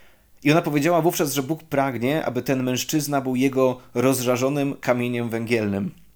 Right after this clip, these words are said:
I swoim sercem przyjąłem to słowo jako własne i od tamtej pory całkowicie przestało mi to przeszkadzać. Zaakceptowałem to, jakim chciał widzieć mnie Bóg. I powiem ci, że dzisiaj nawet to lubię. Po prostu mogę zachwycać się dziełem, którym jestem. Tak jak Dawid.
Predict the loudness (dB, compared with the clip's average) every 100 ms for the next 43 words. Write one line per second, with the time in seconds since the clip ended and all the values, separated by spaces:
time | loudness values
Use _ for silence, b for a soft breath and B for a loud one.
0 | _ -20 -20 -20 -10 -4 -2 0 0 2
1 | 0 0 0 2 0 -2 -4 -2 0 2
2 | 2 4 2 2 -2 -2 -2 -2 -4 -2
3 | -4 -2 -4 -2 0 2 2 0 -2 -2
4 | 0 0 -4 -6 -8 -6 -6 -6 -10 -20
5 | -20 -20 -20 _ -4 0 2 0 0 0
6 | 2 0 0 2 2 0 -6 -2 -2 0
7 | -2 -2 -2 -2 -4 -6 -14 _ _ -20
8 | -12 -4 0 0 2 2 2 2 0 0
9 | 0 0 2 2 0 -6 -10 -20 -12 -4
10 | -2 0 0 0 0 -2 -2 -4 -4 -6
11 | -2 0 0 -2 -4 -4 -4 -4 -8 -12
12 | -14 _ -20 -16 -4 -2 0 0 0 -2
13 | -4 -14